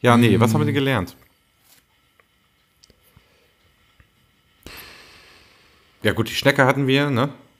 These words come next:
Speaker 2: Dass Babys beim Babyschwimmen gar nicht selber schwimmen.
Speaker 1: Wieso, wer schwimmt denn da?
Speaker 2: Naja, wenn du die loslässt, da schwimmt dann niemand mehr.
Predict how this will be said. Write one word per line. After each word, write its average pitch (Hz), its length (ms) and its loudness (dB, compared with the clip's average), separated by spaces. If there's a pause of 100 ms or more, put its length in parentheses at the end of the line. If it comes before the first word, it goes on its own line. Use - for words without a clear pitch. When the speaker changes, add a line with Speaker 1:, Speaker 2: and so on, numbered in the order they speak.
(2500)
Speaker 2:
Dass - 280 -2
Babys 117 400 0
beim 92 220 0
Babyschwimmen 107 640 0
gar 85 160 0
nicht 95 140 -2
selber 113 320 0
schwimmen. 131 460 -4 (2500)
Speaker 1:
Wieso, 78 220 -2
wer 82 100 0
schwimmt - 380 -2
denn 92 100 0
da? 85 220 0 (800)
Speaker 2:
Naja, 90 460 0
wenn 98 100 2
du 95 60 4
die 95 120 0
loslässt, 117 580 2
da 98 80 2
schwimmt 110 320 0
dann 98 140 2
niemand 107 320 0
mehr. 90 240 -4